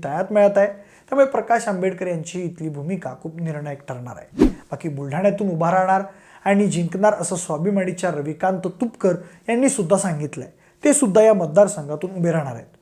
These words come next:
आता स्वाभिमानीकडून तिकीट त्यांना न मिळाल्यास किंवा त्यांना इंडिया आघाडीमध्ये स्थान न भेटल्यास ते अपक्ष म्हणून निवडणूक लढवण्याची शक्यताही इथं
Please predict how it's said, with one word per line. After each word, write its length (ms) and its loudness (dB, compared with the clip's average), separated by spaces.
आता 180 -6
स्वाभिमानीकडून 920 -6
तिकीट 340 -12
त्यांना 240 -6
न 200 -2
मिळाल्यास 520 6
किंवा 140 8
त्यांना 220 0
इंडिया 280 4
आघाडीमध्ये 460 2
स्थान 320 -4
न 180 4
भेटल्यास 480 0
ते 200 -14
अपक्ष 380 -4
म्हणून 340 2
निवडणूक 420 2
लढवण्याची 520 -2
शक्यताही 680 -6
इथं 260 4